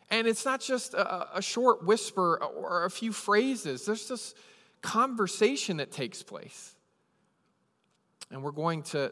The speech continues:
to read about that encounter now. So if you got your Bible, open up to Exodus chapter three. We'll start reading together, uh, in verse one. Now, Moses was tending the flock of Jethro, his father-in-law, the priest of Midian.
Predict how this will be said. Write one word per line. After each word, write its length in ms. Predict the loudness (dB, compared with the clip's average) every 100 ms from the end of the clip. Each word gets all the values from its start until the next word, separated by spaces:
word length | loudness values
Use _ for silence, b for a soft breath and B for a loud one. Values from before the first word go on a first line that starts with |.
| -4
to 120 | -8
read 400 | -6 -6 -4 -6
about 280 | 0 2 2
that 140 | 0 -4
encounter 400 | -6 -6 -4 -2
now. 180 | -2
So 140 | -2 -4
if 100 | -4
you 60 |
got 240 | 4 4 4
your 80 | 4
Bible, 320 | 6 6 0
open 220 | -2 -2
up 140 | -4
to 120 | -2 -4
Exodus 420 | -4 -8 -10 -8
chapter 400 | 0 0 0 -10
three. 300 | -8 -6 -6
We'll 140 | -8
start 320 | -6 0 0
reading 300 | -2 -8 -10
together, 480 | -12 -4 -2 -2 -6 b b b b b
uh, 80 | -10 -8
in 120 | -8
verse 320 | -6 -4 -6
one. 280 | -8 -12 -14 -20 _ _ _ _ _ _ _ _ _ b b b b b 8
Now, 200 | 10 10 4
Moses 480 | 6 6 4 0
was 240 | 0 -2 -4 -4
tending 560 | 0 4 4 2 0 -4
the 120 | -6
flock 440 | 2 6 6 6 -6 -8
of 140 | -8 0
Jethro, 480 | 2 2 0 -2
his 160 | -2 -4
father-in-law, 800 | 4 4 4 -2 -8 -12 -14 -18 _ _ _ _ _ _ _ _
the 100 | -8
priest 480 | -2 0 0 -4 -6
of 100 | -4
Midian. 500 | -4 -4 -8 -12